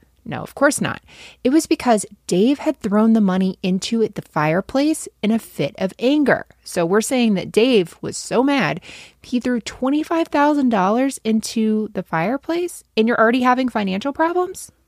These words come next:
So forty-eight Hours asked Jane to elaborate. They asked if he burned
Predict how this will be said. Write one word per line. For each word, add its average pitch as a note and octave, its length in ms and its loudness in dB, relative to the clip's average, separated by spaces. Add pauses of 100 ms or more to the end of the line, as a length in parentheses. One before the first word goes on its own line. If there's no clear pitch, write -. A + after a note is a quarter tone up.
(240)
So B3 200 2
forty-eight D#4 420 2
Hours G3+ 380 2
asked F3 260 -2
Jane D#3 240 -4
to D#3+ 140 -8
elaborate. E3 720 -2 (240)
They G#3 100 2
asked G#3+ 280 2
if A#3+ 80 -6
he A#3 80 0
burned F#3+ 300 0